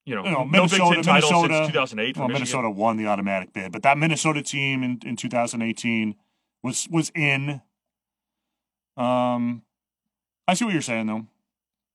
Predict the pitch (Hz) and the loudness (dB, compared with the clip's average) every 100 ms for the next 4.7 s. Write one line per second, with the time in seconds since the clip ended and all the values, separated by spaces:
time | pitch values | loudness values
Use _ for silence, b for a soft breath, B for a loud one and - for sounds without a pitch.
0 | - 180 185 220 226 214 196 175 160 165 | 0 4 6 4 2 0 2 6 6 6
1 | 185 180 160 151 139 - 160 139 131 - | 4 2 0 -4 -2 2 4 4 -2 -8
2 | _ _ _ _ _ - 165 185 170 165 | _ _ _ _ _ 2 2 2 0 0
3 | 156 143 135 101 90 151 175 180 - 143 | -2 -4 -6 -6 2 2 4 0 -4 -4
4 | 127 139 151 139 131 110 - | 0 4 2 2 -2 -4 -8